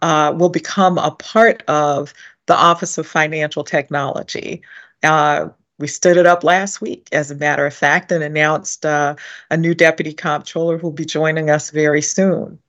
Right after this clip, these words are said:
I think when we initially began to think about innovation in the financial system,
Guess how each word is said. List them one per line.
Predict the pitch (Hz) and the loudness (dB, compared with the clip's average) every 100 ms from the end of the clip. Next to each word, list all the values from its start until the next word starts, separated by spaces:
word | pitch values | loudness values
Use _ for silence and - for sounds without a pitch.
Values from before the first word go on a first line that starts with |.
| _ _ _ - - - | _ _ _ -20 -12 0
I | 208 | 0
think | 202 349 349 | 4 2 4
when | 269 220 | 4 4
we | 196 185 170 - | 2 2 0 0
initially | 175 175 185 - 180 180 | 0 2 2 2 -2 -2
began | 151 156 170 170 | -2 2 4 4
to | - - | 0 -6
think | 180 185 | -4 -2
about | 170 165 151 - | 2 2 2 0
innovation | 180 165 156 165 165 - 160 156 | 0 0 0 0 0 -2 -4 -4
in | - 165 160 | -4 -2 0
the | 151 | -2
financial | - 151 151 151 151 139 147 135 | 0 0 0 -2 -2 2 2 2
system, | - 160 135 - - - - | -2 -2 -2 -2 -6 -6 -8